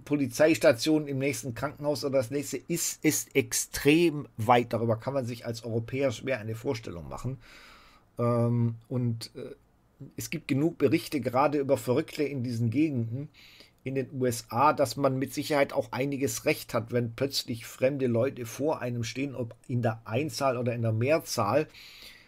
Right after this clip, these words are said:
man nicht ganz unberechtigt ist, äh, da erst einmal unsicher zu sein. Das ist bedauerlich, aber es ist eine, in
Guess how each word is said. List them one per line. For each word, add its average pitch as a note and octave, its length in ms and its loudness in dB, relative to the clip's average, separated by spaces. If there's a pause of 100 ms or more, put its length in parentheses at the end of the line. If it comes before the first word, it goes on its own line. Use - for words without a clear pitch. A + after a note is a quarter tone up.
(880)
man C3+ 280 4
nicht F3 240 2
ganz F3+ 320 8
unberechtigt D#3+ 920 2 (120)
ist, - 480 -6
äh, C3+ 140 -8 (280)
da B2+ 240 2
erst C#3+ 320 2
einmal C#3 240 -2
unsicher A#2 480 0
zu - 160 -8
sein. F2 240 -8
Das A2 140 -10
ist - 180 -10
bedauerlich, E3+ 640 6
aber C#3 140 0
es A#2+ 140 -4
ist - 180 -6
eine, C3+ 340 -2 (640)
in C#3 180 -10